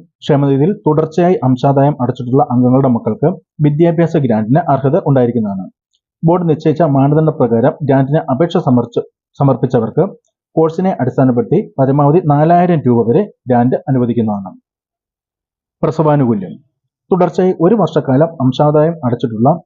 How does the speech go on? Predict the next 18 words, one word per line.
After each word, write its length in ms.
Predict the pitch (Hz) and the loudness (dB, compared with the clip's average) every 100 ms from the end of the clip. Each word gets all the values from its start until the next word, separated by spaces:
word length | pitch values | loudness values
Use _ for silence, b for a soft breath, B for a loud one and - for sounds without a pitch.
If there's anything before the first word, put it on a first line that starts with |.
| - | -2
കൽപ്പിതാംഗങ്ങൾ 800 | 156 156 190 170 165 143 139 175 208 _ - | -2 0 0 2 0 2 2 2 0 _ -2
ഒഴികെയുള്ള 500 | 123 117 120 107 110 190 - _ _ _ _ | 0 2 2 2 0 -2 -4 _ _ _ _
ഓരോ 300 | 143 160 165 196 - _ _ _ _ _ _ _ _ | 0 2 4 2 0 _ _ _ _ _ _ _ _
വനിതാ 440 | 143 139 143 156 - | -2 0 2 0 0
അംഗത്തിന് 380 | 120 117 113 151 208 - | -2 0 2 0 0 -4
പ്രസവത്തിന് 440 | 147 143 135 147 - | 0 0 2 0 0
മൂവായിരം 440 | 147 156 165 165 156 | 0 2 2 0 0
രൂപ 280 | 123 131 190 143 | 0 0 -2 -6
ധനസഹായത്തിന് 580 | 131 135 131 127 143 208 - | -6 -4 -4 -4 -4 -6 -6
അർഹത 260 | 123 135 185 170 | -6 -6 -4 -2
ഉണ്ടായിരിക്കുന്നതാണ്. 600 | 135 120 113 113 98 95 _ _ _ _ _ | -2 -2 -4 -8 -10 -14 _ _ _ _ _
എന്നാൽ 220 | 156 165 165 | 0 0 0
ഒരംഗത്തിന് 460 | 156 151 151 151 170 147 | 0 0 0 -2 -2 0
രണ്ടിൽ 240 | 147 175 | 0 2
കൂടുതൽ 280 | 208 131 131 | 0 0 0
തവണ 220 | 120 117 202 - | 2 2 0 2
ഈ 80 | 143 | 2
ആനുകൂല്യം 440 | 117 117 131 202 | 2 0 0 0